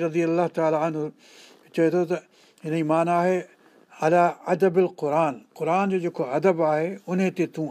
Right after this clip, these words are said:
آهين. يعني قرآن ۾ جيڪي چڱايون چيون، هي چڱائي، هي چڱائي، هي چڱائي، ان تي تون آهين. جنهنکان روڪيو آهي الله تعاليٰ قرآن ۾ ته هي نه ڪر، هيءَ نه ڪر، هيءَ نه ڪجي، هيءَ نه ڪجي، اونهي تون نٿو ڪرين. ان ادب تي آهين جيڪو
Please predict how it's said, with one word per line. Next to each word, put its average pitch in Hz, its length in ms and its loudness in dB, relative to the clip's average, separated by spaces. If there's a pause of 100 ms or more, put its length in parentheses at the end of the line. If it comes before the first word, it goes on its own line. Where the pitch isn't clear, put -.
(120)
آهين. 117 180 -6 (720)
يعني 160 220 -4
قرآن ۾ 175 280 2 (220)
جيڪي 160 180 -4 (100)
چڱايون 175 420 -2
چيون، 165 300 -4
هي 160 280 -4
چڱائي، 160 320 -2
هي 156 60 -4
چڱائي، 156 360 -8
هي 160 80 -6
چڱائي، 185 380 -2 (440)
ان 180 300 0
تي 170 140 0
تون 165 220 -6 (100)
آهين. 185 240 -2 (420)
جنهنکان 170 420 -2
روڪيو 180 320 -2
آهي 156 80 2
الله 151 180 -2
تعاليٰ 147 260 -2 (140)
قرآن ۾ 151 300 -2 (320)
ته 135 60 -6
هي 151 180 -2 (140)
نه 156 180 -6
ڪر، 165 220 -4
هيءَ 151 180 -4
نه 156 120 -6
ڪر، 160 200 -4
هيءَ 156 220 -4
نه 147 100 -6
ڪجي، 156 260 -4
هيءَ 156 140 -6
نه 160 100 -6
ڪجي، 170 200 0 (800)
اونهي 175 320 -2 (420)
تون 151 160 -6
نٿو 185 220 0 (100)
ڪرين. 185 280 -2 (420)
ان 185 100 -2 (260)
ادب 185 220 2 (100)
تي 165 100 -2
آهين 156 340 -2
جيڪو 156 200 -2